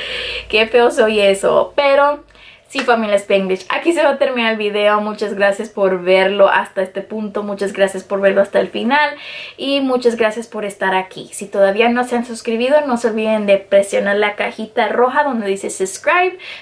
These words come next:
para que formen parte de la familia Spanglish y así la familia Spanglish siga creciendo. Y como siempre les digo, que Diosito me los bendiga, me los guarde, me los cuide, a donde quiera que estén, a donde quiera que vayan. Y nos miramos aquí en el próximo video.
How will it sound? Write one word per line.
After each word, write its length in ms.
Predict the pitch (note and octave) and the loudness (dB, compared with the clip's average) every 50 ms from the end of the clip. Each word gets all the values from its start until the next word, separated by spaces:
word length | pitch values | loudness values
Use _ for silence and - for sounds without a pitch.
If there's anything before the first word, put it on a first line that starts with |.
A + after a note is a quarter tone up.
| - _ | -12 _
para 240 | - E4 D#4+ E4 E4 | -4 0 0 0 -2
que 80 | D#4 | 0
formen 360 | D4+ D4+ C#4+ C#4+ C#4+ C#4+ C#4 C#4 | -2 -2 -2 0 -2 -4 -2 -2
parte 260 | A#3 A3 - B3+ B3 | -2 0 2 2 2
de 100 | B3 A3+ | 4 2
la 120 | G#3+ G3+ | 2 0
familia 400 | - - G3+ G3+ G3+ G3 G3 G3 | 0 0 0 0 0 -2 -2 -4
Spanglish 560 | G3 - - B3+ C4+ C4+ C4 C4+ C4+ B3+ - | -4 0 0 0 0 0 -2 -4 -4 -4 -6
y 40 | A3 | -8
así 200 | G3+ - - A3 | -8 -8 -6 -4
la 120 | A3 A3 A3 | -4 -4 -4
familia 360 | A3 G#3+ G#3 G3+ G3+ G#3 G3 | -4 -6 -6 -6 -8 -8 -10
Spanglish 480 | - - A3+ G#3 G#3+ A3 A#3+ A#3+ - - - | -8 -6 -6 -4 -2 -2 -2 -4 -4 -10 -18
siga 360 | - - A3+ G#3+ G#3+ G3+ G3+ | -8 -6 -4 2 2 2 2
creciendo. 560 | A3 G#3+ G3 - A#3+ C4+ C#4 C#4+ D#4 D#4+ D#4+ - - - - - - | 2 -2 -4 0 0 2 2 4 2 2 2 0 -6 -14 -16 -12 -8
Y 80 | - A#3 | -8 0
como 240 | - A#3+ A3 A3+ A3 | 0 2 2 2 0
siempre 260 | - A#3 A3 A3+ A3+ | 0 0 0 0 0
les 200 | A3 G#3 G3+ G3+ | -2 -2 -2 0
digo, 420 | A3+ A#3 A#3 C4 C4 C4+ C#4 C4+ B3 - | 0 0 2 4 4 4 4 0 -2 -4
que 100 | - G3+ | -4 -4
Diosito 360 | G3+ G3+ G3+ G#3+ - - A#3 | -2 -2 -4 -2 0 0 2
me 100 | A3 G#3+ | 2 4
los 140 | G3+ G3 G3+ | 2 4 4
bendiga, 520 | G3 G3 G3 G#3 G#3+ A3+ A#3 A#3+ B3 B3+ - | 2 2 2 2 2 2 4 2 2 0 -4
me 120 | A3+ G#3 G3 | -8 -6 -4
los 160 | G3 F#3+ G3 | -4 -4 -2
guarde, 360 | G3 G3+ G3 G3 G#3 G#3 G#3+ | -2 -2 0 -2 -2 -4 -6
me 120 | G#3 G#3 | -6 -4
los 160 | G3+ G3 G3 - | -4 -4 -4 -4
cuide, 380 | - B3 C4 C4+ D4 D4 D4 D4 - - - - - | -4 -4 0 2 2 2 2 -2 -8 -16 -16 -10 -8
a 60 | G3+ | -6
donde 200 | G3+ G3 F#3+ F#3 | -4 -4 -6 -6
quiera 260 | - G#3 G3 G#3 G#3 G#3 | 0 0 2 2 2 -2
que 80 | A3 | -8
estén, 360 | F#3+ - - A3+ A#3 B3 A#3+ - | -10 -4 0 0 0 0 -2 -4
a 120 | - G#3+ G3+ | -4 -2 -2
donde 220 | G3 G3 G3 F#3+ | 0 -2 -2 -2
quiera 260 | - G#3+ G3+ A3 G#3+ | -2 0 2 2 2
que 120 | - A3 A3 | 2 0 0
vayan. 360 | A3+ A#3 B3 C4+ C4+ C4+ C4+ | 2 2 2 0 -2 -4 -4
Y 80 | - A3 | -4 -6
nos 140 | G#3+ G#3+ G#3 | -4 -4 -4
miramos 400 | G3+ G3+ A3 A3+ A#3 B3 B3+ B3+ | -4 -2 -2 0 0 0 0 -2
aquí 400 | A#3 - - D4 D4+ D4+ - - | -4 -4 -4 -6 -6 -6 -8 -8
en 140 | - G3+ G3+ | -6 -6 -4
el 100 | G3 G3 | -4 -6
próximo 560 | - - A3 G#3+ G#3+ - - A3 G#3+ G#3+ G#3 | -6 -2 -2 -2 0 0 -2 0 0 0 0
video. 440 | G3+ G#3 G#3 A3 A#3+ C#4+ D#4+ E4 - | 0 0 0 2 4 4 2 2 -2